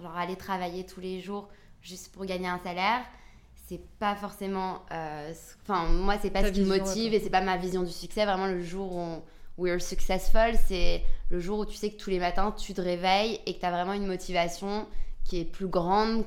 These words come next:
Speaker 1: que, euh, ce qui va rentrer dans le compte en banque.
Speaker 2: Oui, c'est ça. Et l'échec,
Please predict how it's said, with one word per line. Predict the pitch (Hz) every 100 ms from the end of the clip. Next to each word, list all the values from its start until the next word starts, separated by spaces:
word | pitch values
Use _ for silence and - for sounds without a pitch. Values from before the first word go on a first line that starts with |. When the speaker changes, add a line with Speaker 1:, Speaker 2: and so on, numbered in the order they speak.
| -
Speaker 1:
que, | 214
euh, | 208 208 185 170 160 156 151 151 147
ce | 143 - -
qui | -
va | 175 165
rentrer | 170 175 180
dans | 165
le | 160
compte | - -
en |
banque. | - - -
Speaker 2:
Oui, | 202 196 - _ -
c'est | -
ça. | 180 - - _ - - - -
Et | 202 196 190 185
l'échec, | 185 185 180 202 -